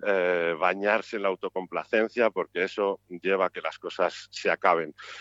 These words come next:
Y nosotros queremos que esto siga muchísimos años, además con un equipo cada día más joven, eh, cada día con fuerzas renovadas que ya nos tienen que ir echando de lado a los que llevamos veintitantos años, que esto no puede ser,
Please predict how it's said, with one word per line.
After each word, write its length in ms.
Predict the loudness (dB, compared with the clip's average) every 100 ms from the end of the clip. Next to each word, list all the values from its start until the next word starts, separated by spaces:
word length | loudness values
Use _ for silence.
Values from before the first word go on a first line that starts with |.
| -2
Y 100 | 2
nosotros 420 | 2 2 -2 0
queremos 400 | 2 4 4 2
que 100 | -2
esto 180 | -4 -4
siga 340 | 2 4 4 2
muchísimos 920 | -2 -2 -2 -2 -2 0 0 0 0
años, 420 | 4 4 2 -4 -2
además 340 | 2 2 2
con 140 | 2
un 80 | 2
equipo 400 | 0 0 2 2 0 -20 -20 0
cada 260 | 6 6 6
día 180 | 4
más 220 | 2 0 0
joven, 480 | 0 2 0 -6 _ -20 -20 -2
eh, 600 | 2 4 2 2 -2 -4 -2
cada 240 | 4 4
día 180 | 4 2
con 140 | 0
fuerzas 340 | -4 -4 -2 0
renovadas 520 | 2 4 6 4 2
que 120 | -2
ya 120 | 0
nos 120 | 0 -2
tienen 280 | -4 -4 -6
que 120 | -8
ir 80 | -6
echando 500 | -6 -2 0 2 2
de 100 | 4
lado 220 | 4 4 4
a 40 |
los 160 | 0 -4
que 100 | -2
llevamos 380 | 2 2 2 -2
veintitantos 680 | -6 -4 0 2 0 2
años, 300 | 2 2 -4 -8
que 80 |
esto 180 | -4 0
no 140 | 0 2
puede 240 | 0 0
ser, 220 | -4 -6